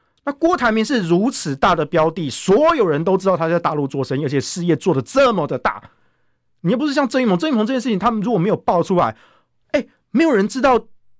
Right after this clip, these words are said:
郑运鹏在中国做生意啊，对不对？是爆出来才知道啦。郭董不是啊，郭董所-，全世界所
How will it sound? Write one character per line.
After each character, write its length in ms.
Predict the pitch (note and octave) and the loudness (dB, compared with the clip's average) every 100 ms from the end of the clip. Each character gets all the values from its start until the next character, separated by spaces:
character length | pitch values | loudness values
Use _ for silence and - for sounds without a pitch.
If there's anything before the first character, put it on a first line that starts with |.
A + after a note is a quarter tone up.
| - | -6
郑 180 | D4 | -2
运 60 | C4+ | 0
鹏 160 | F#3+ F3+ | 0 2
在 100 | A#3 | 0
中 220 | A3 A3 | 0 -2
国 140 | - | -2
做 120 | G#3+ | -2
生 220 | F#3+ F3+ G3 | -2 -2 -4
意 100 | E3 | -6
啊， 200 | - - _ _ _ _ _ | -8 -16 _ _ _ _ _
对 120 | B3+ | -2
不 0 | |
对？ 180 | D#4 C#4 _ _ | -2 -2 _ _
是 80 | E4+ | -4
爆 240 | - D4 | 2 2
出 100 | B3+ | 4
来 80 | B3 | 2
才 100 | G3 | 0
知 140 | F#3 | -2
道 180 | A#3+ A#3 | 0 0
啦。 200 | C#3+ - _ _ _ _ - | -2 -8 _ _ _ _ -4
郭 180 | E4 F4+ | 0 2
董 180 | C4 C3 | 0 -2
不 120 | C#3+ | -6
是 160 | - | -2
啊， 100 | E3+ | -2
郭 160 | C#3+ D4+ | 0 0
董 100 | F#3 | 0
所-， 360 | - - F3 A#2+ | -2 -4 -4 -2
全 240 | - F#3 | 0 -2
世 100 | A3 | -2
界 140 | B3+ A#3 | -2 -2
所 240 | - D#3+ | 0 2